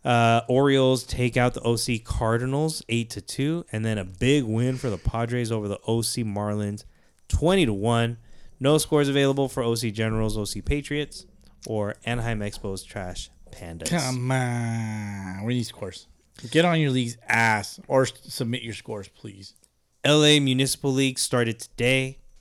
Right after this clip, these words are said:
Speaker 2: Oh.
Speaker 1: Uh, we have six teams in their top division that we're gonna be including in the power rankings. L A Black Sox versus the Temblores. Don't have a winner, a score there. Phantoms versus SoCal Warriors. Don't have a score there.
Speaker 2: Mm-mm.
Speaker 1: Valley Boys versus Ballers.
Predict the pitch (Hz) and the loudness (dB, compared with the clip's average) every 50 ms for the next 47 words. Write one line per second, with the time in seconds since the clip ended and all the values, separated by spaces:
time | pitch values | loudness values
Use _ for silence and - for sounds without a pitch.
0 | - 127 131 226 220 127 117 117 117 113 110 110 110 107 104 104 101 110 113 101 | -12 -10 -8 -8 -4 -2 -2 0 0 2 2 2 0 0 0 -2 -2 -2 -4 -4
1 | - 110 107 104 101 - - 160 - - - 156 151 143 127 135 131 131 127 120 | -2 -4 -4 -4 -2 -2 -4 -4 -4 -4 -4 -2 -2 -2 0 -2 0 0 0 -2
2 | - - 131 123 - 127 117 123 127 127 151 156 147 127 110 110 110 110 113 110 | -2 -4 -6 -6 -4 -4 -2 -2 -2 -2 -2 -4 -4 -4 -4 -4 -4 -4 -4 -6
3 | 104 110 104 101 104 - 113 107 107 107 101 98 90 - 107 101 98 98 113 131 | -4 -6 -6 -6 -6 -6 -6 -4 -4 -4 -4 -6 -6 -6 -6 -4 -4 -2 -2 -2
4 | 139 160 156 156 156 143 - _ _ - - - _ _ _ - - 160 180 190 | 0 0 0 -2 -2 -6 -10 _ _ -20 -20 -20 _ _ _ 0 2 4 6 6
5 | 180 156 135 143 151 156 160 151 - - 160 156 156 143 - 127 127 127 120 123 | 4 4 2 2 2 2 2 0 2 2 4 4 4 2 0 0 0 0 2 0
6 | 127 127 117 127 113 110 117 113 117 117 117 - 120 113 104 101 104 107 110 117 | -2 -2 -2 -4 -6 -4 -2 0 0 -2 -2 -2 -2 -2 -2 -2 -2 0 2 2
7 | 131 160 180 - - - 120 110 113 110 110 - - 120 117 117 113 113 107 107 | 2 0 -2 -4 -8 -12 -6 -4 -4 -4 -4 -6 -6 -6 -4 -4 -2 -4 -4 -4
8 | 104 110 110 110 117 - 113 104 - - - 120 110 104 110 117 135 151 156 - | -4 -4 -4 -4 -6 -4 -4 -4 -4 -2 -2 -2 -2 0 -2 -2 -4 -4 -6 -10
9 | - - - - - _ _ - - - 135 135 143 147 131 - 160 156 151 131 | -16 -20 -20 -20 -20 _ _ -6 -2 0 2 2 2 2 2 0 0 0 0 -2
10 | 123 120 123 113 117 113 - - - 127 110 107 - 117 110 92 92 92 98 107 | -2 -2 -2 -2 -2 -4 -4 -2 -2 -2 -2 -2 -4 -8 -8 -8 -8 -8 -6 -6
11 | 110 110 123 139 151 165 170 160 - - - 92 92 92 95 95 95 95 92 - | -4 -4 -4 -4 -4 -6 -8 -10 -14 -16 -12 -10 -10 -8 -8 -10 -10 -10 -12 -14
12 | - - 95 95 95 107 131 147 156 151 - 110 101 104 104 104 104 101 98 101 | -10 -8 -6 -6 -2 -2 0 -2 -2 -2 -6 -8 -8 -8 -12 -12 -12 -10 -10 -6
13 | 107 113 117 123 127 127 123 123 127 123 123 113 110 113 113 101 101 98 95 90 | 0 2 2 4 4 2 2 2 2 2 2 0 -2 -2 -4 -4 -4 -8 -8 -6
14 | 90 104 104 120 131 151 170 196 214 - - - - | -4 -2 0 2 2 2 0 -2 -4 -8 -12 -16 -16